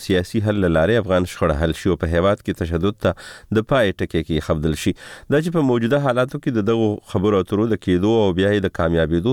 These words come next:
څومره امکان دی، په دې اړه ملیحه امیرزاده د-، دا رپورټ برابر کړی.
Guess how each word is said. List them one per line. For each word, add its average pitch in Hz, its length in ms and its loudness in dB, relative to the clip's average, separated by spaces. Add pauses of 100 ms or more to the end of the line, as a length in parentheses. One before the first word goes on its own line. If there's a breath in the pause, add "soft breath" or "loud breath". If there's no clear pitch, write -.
(120)
څومره 92 360 2
امکان 85 420 0
دی، 85 80 0
په - 460 -8
دې 139 120 4
اړه 101 140 2 (240)
ملیحه 104 360 2 (280)
امیرزاده 95 580 2
د-، - 640 -10 (240)
دا 90 160 4
رپورټ 80 300 -2
برابر 78 320 -4
کړی. 85 180 -6